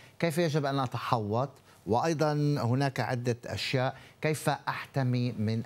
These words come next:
الانهيار؟ بداية، عندما تنهار الأسواق، ماذا يجب أن أفعل؟ السؤال الرئيسي هو بكل وضوح، هو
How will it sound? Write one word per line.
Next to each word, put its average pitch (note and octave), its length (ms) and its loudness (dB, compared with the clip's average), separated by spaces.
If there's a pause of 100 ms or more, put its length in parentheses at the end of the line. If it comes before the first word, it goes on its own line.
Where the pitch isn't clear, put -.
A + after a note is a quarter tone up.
الانهيار؟ F2+ 560 -2 (300)
بداية، F#3+ 280 4
عندما F3 460 2
تنهار D3 760 2
الأسواق، C#3+ 720 0 (360)
ماذا B2+ 680 2
يجب B2+ 480 0 (100)
أن A2+ 180 -2
أفعل؟ C#3 600 -2 (220)
السؤال C3 720 -2
الرئيسي G#2+ 840 -2
هو A2+ 260 0
بكل G2+ 440 0
وضوح، A#2+ 520 0 (340)
هو D3+ 340 2